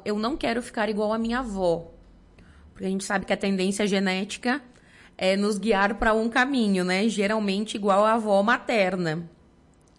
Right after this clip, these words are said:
Então, hoje, nessa consciência que nós temos, nessa rede de informações, é, a gente percebe que as pessoas estão preocupadas com o envelhecimento, seja ele estético ou até mesmo do corpo, né?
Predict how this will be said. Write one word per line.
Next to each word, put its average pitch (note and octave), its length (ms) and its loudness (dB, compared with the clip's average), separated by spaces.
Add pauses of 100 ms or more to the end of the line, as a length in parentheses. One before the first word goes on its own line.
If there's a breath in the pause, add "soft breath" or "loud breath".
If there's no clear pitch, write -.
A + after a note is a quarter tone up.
(540 loud breath)
Então, A#3 560 -2 (180)
hoje, A#3+ 300 2
nessa A#3 240 -2
consciência C4 1000 -4
que F#3+ 120 -8
nós F#3+ 200 -6
temos, G3 340 -4
nessa F#3 200 -4
rede G3+ 300 -2
de G#3 140 -6
informações, G3+ 920 -6 (500 loud breath)
é, E3 420 -4 (100)
a F#3+ 60 -4
gente G3+ 200 -4
percebe A3 360 -2
que - 80 -4
as A#3 100 -2
pessoas A#3+ 460 0
estão A#3 260 -2
preocupadas A#3 760 0
com G#3+ 140 -4
o G3+ 40 -2
envelhecimento, F#3+ 800 -4
seja F3 400 -4
ele F3 280 -4
estético F3 680 -4
ou C4+ 140 -2
até B3 220 -4
mesmo A3 360 -4
do A#3 100 -6
corpo, G3 560 0
né? D#3 220 -6